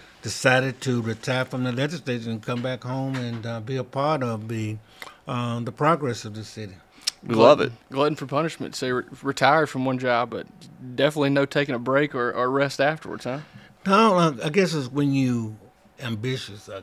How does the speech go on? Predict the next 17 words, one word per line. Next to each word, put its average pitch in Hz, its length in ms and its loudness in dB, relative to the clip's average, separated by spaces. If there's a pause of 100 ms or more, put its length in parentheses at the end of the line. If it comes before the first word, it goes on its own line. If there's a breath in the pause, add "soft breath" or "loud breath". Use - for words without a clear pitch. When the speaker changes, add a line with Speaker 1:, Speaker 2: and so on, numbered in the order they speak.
Speaker 1:
guess. 98 520 -14
Speaker 3:
Absolutely. 226 500 -4
Speaker 1:
That's 127 160 -12
a - 20 -8
rule. 113 240 -8 (140)
Uh, 117 160 -8
when 117 240 0
you 107 320 -2 (380 soft breath)
want 127 320 2
something 107 340 -6
bad 107 260 -4
enough, 101 460 -10 (240 soft breath)
uh, 101 360 -12 (100)
time 107 320 -4
doesn't 98 280 -8
matter. 98 300 -12
You 107 140 -10